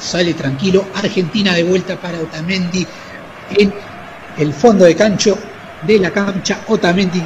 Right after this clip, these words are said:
que va para la mitad y vuelve ahora para atrás para su compañero, el número trece, Cuti Romero, que lo ve a Lío, lo ve a Lío y avanza Lionel Messi, el colombiano que lo toca y habrá pelota para el equipo argentino.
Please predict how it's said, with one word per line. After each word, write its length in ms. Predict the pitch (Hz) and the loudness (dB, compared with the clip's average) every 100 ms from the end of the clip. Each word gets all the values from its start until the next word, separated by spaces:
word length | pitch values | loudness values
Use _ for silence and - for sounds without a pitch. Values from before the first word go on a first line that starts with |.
| - - | -6 -6
que 160 | - 202 | 2 2
va 100 | 202 | 2
para 240 | 190 156 | -2 -2
la 120 | 143 143 | -2 -2
mitad 320 | 156 185 185 - | -2 -2 -4 -2
y 60 | 170 | 4
vuelve 440 | 208 196 180 185 - | 6 8 6 4 2
ahora 260 | 151 160 | -2 -2
para 120 | 151 147 | -4 -6
atrás 200 | 151 - | -6 -4
para 140 | 151 | -4
su 200 | - 156 | -4 -2
compañero, 840 | 226 190 165 - - 165 185 190 190 - - - - | -2 -2 -6 -8 -6 0 4 2 0 -10 -18 -12 -4
el 120 | 170 | 0
número 320 | 196 185 180 175 - - | 0 2 2 0 -10 -2
trece, 320 | 220 214 208 | 2 2 0
Cuti 320 | - 233 220 | -2 -2 2
Romero, 420 | 180 156 185 196 - | 2 2 4 2 2
que 100 | 160 | 2
lo 160 | 160 | 4
ve 220 | 175 202 202 - - - | 4 4 0 -10 -16 -10
a 320 | 139 135 135 143 | -4 -2 0 2
Lío, 320 | 214 196 151 | 6 6 6
lo 200 | 165 180 - | 4 2 2
ve 160 | 202 | 2
a 60 | 196 | 4
Lío 260 | 220 226 226 - 196 | 4 2 2 -6 -4
y 60 | 196 | -2
avanza 380 | 185 202 - | 0 -2 0
Lionel 420 | 165 170 165 180 175 | 2 2 2 0 0
Messi, 500 | 208 233 - 220 220 - - - - - | 0 0 2 0 -2 -6 -10 -12 -12 -8
el 140 | 170 - | -8 2
colombiano 600 | 247 226 196 214 202 190 | 4 6 4 2 0 -4
que 100 | 226 | -2
lo 120 | 208 | -2
toca 440 | 170 233 226 220 - - - - | 2 2 2 -2 -6 -10 -14 -4
y 40 | 214 | -2
habrá 300 | 175 202 202 | 2 0 0
pelota 380 | 180 208 196 170 | 0 0 0 -2
para 140 | 185 | 0
el 60 | 170 | 0
equipo 200 | 170 160 | -2 -2
argentino. 500 | 143 170 160 202 | -2 -2 2 2